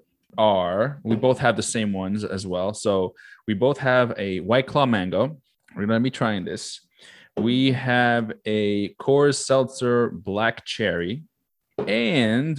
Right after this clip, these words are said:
we have a Truly Lemon Tea. We also, we could not find this same exact one, but we will individually be trying cheladas.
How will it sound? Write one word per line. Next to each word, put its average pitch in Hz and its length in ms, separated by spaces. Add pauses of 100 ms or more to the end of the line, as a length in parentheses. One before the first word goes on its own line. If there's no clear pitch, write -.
we 127 240
have 135 460
a 113 100
Truly 160 720
Lemon 127 560
Tea. 107 580 (460)
We 135 300
also, 135 520
we 123 140
could 120 220
not 143 180
find 147 360
this 117 300
same 131 320
exact 117 460
one, 107 320
but 120 300
we 113 100
will 110 320
individually 113 680
be 98 180
trying 101 640 (400)
cheladas. 98 960